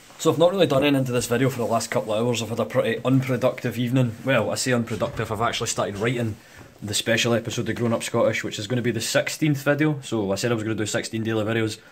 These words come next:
Fifteen of them are gonna be vlogs, and then the last one is gonna be the special episode of Grown Up Scottish. That's all the sneak peek you're getting. You'll have to wait until the sixteenth day to see it.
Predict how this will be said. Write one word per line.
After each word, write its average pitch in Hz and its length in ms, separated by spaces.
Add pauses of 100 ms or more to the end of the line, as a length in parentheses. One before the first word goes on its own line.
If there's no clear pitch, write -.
(260)
Fifteen 135 380
of 127 80
them 127 40
are 120 40
gonna 120 120
be 117 120
vlogs, 117 460
and 107 120
then 107 80
the 104 80
last 123 300
one 123 140
is 110 100
gonna 113 160
be 107 80
the 107 80
special 117 380
episode 110 300
of 107 60
Grown 110 160
Up 107 120
Scottish. 117 460 (2000)
That's 131 220
all 135 100
the 127 80
sneak 127 240
peek 123 220
you're 120 80
getting. 101 360
You'll 113 100
have 143 140
to 123 80
wait 127 120
until 123 180
the 117 60
sixteenth 117 520
day 117 140
to 104 120
see 101 180
it. - 60